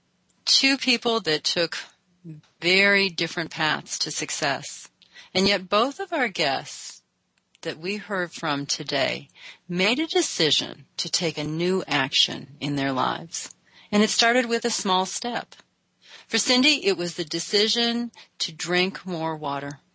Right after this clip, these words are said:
Drink more water in her day than she drank Diet Coke. And that was it. That was the decision. She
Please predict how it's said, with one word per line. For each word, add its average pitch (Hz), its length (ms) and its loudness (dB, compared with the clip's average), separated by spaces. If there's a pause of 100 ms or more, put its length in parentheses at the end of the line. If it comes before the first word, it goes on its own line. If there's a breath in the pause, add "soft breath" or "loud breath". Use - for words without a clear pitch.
(1040)
Drink 226 360 0
more 254 180 4
water 208 320 6
in 202 120 2
her 196 120 -2
day 175 480 2
than 165 140 -2
she 165 160 0
drank 151 280 -2
Diet 143 260 0
Coke. - 360 -8 (220)
And 175 140 0
that 196 140 2
was 208 160 -2
it. 147 160 0 (200)
That 214 520 0
was 202 340 -2
the 202 120 0
decision. 156 760 -4 (880 loud breath)
She 151 440 0